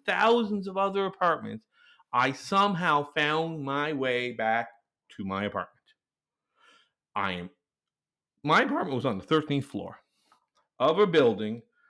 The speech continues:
that was number fifteen oh one. Uh, fifteen oh one when there was fourteen other buildings within that little unit.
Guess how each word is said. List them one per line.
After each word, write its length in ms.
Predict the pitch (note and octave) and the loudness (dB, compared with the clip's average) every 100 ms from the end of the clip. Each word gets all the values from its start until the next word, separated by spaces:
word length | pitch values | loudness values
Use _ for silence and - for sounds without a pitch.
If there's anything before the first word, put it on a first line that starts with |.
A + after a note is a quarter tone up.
| _ _ _ | _ _ _
that 220 | B2 A#2 A#2+ | 0 0 2
was 540 | A#2+ A#2 A#2 A#2 A2+ | 4 4 2 0 -4
number 260 | B2+ B2 A#2 | -6 -4 -4
fifteen 420 | B2+ A#2+ B2+ A2 | -4 -4 -2 0
oh 100 | G#2+ | 0
one. 260 | G#2 F#2 G2+ _ _ _ _ _ _ _ _ _ _ - | 0 -4 -12 _ _ _ _ _ _ _ _ _ _ -6
Uh, 500 | A2+ A2+ A2 A2 G#2 - - - | -2 0 2 2 0 -6 -16 -4
fifteen 420 | A3 A3 A3 G#3 | -2 0 0 2
oh 120 | G3 | 2
one 440 | F3+ F#3 D#3 B2+ A2+ _ _ _ _ | 2 2 2 0 -10 _ _ _ _
when 420 | - D3 C#3+ C3+ | -2 2 2 2
there 180 | C3+ C3 | 0 2
was 300 | B2+ C3 B2+ - | 2 0 0 4
fourteen 400 | G3 G3 G3+ E3 | 4 6 4 6
other 220 | D#3+ C#3+ | 6 6
buildings 560 | C#3 C3 A#2 A2+ A2 B2+ | 6 6 4 2 0 -2
within 240 | A#2+ B2 | -2 0
that 180 | A#2+ A#2+ | 0 0
little 240 | A#2+ A#2+ | 2 2
unit. 400 | A2 C3+ A2 F#2+ | 2 2 0 -4